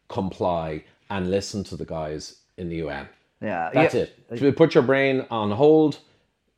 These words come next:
Speaker 1: on this topic. Do not think.
Speaker 2: Well, look, I just, a-, anybody, just try. But I, I, like, the, the bullying is, uh, online harassment and
Speaker 1: Mm.
Speaker 2: even personal,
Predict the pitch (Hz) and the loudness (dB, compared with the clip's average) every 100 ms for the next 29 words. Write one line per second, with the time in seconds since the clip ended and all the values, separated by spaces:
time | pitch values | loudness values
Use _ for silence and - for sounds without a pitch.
0 | - 101 98 180 - 131 127 127 110 - | -8 -4 0 0 0 0 0 0 -4 -4
1 | 98 87 113 110 107 - 82 69 - _ | -6 0 0 0 -4 -6 -8 -8 -20 _
2 | - 185 202 170 - 180 185 - - - | -6 0 0 0 -6 2 2 0 -10 -2
3 | 185 180 156 - _ - 196 202 - _ | -2 -2 -8 -20 _ -4 -4 -4 -8 _
4 | _ _ _ _ _ _ _ _ _ - | _ _ _ _ _ _ _ _ _ -4
5 | 151 190 180 190 202 165 170 160 156 147 | -2 2 4 4 2 0 0 0 -2 -2
6 | 135 107 _ _ _ _ - 240 247 - | -6 -10 _ _ _ _ -4 -2 -2 -6
7 | - - 185 175 180 175 156 131 113 127 | -14 -8 0 6 8 6 4 0 -4 -8
8 | 131 151 165 165 143 165 170 160 139 _ | -2 2 4 2 0 0 0 -4 -10 _
9 | _ - _ 156 180 180 175 180 170 170 | _ -20 _ 2 2 0 -8 -2 -2 0
10 | 165 156 - 180 196 214 196 147 127 110 | -2 -2 -2 2 4 2 2 2 0 -4
11 | - 135 131 120 127 147 139 175 214 208 | -6 -6 -4 -6 -2 -2 2 2 2 2
12 | 185 185 151 143 139 143 - 139 123 131 | 2 0 -4 -2 0 0 -2 -8 -6 -6
13 | 147 185 185 160 - 165 165 - 135 120 | -6 -8 -10 -14 -6 -4 -4 -6 -4 -4